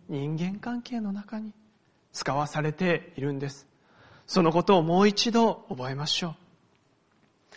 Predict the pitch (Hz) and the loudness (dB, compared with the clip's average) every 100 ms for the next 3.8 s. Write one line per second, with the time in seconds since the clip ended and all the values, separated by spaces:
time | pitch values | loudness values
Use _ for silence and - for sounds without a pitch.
0 | - - - - 160 170 165 185 185 - | -20 -18 -18 0 4 6 4 2 2 4
1 | 196 190 196 196 202 175 180 - 175 170 | 4 4 4 6 6 6 2 2 -2 -4
2 | 202 190 196 202 190 151 - - 156 160 | -4 -4 -4 -8 -8 -10 -10 -4 -2 -2
3 | 180 170 - 277 - - 196 | -2 -4 -6 -10 -10 -6 -6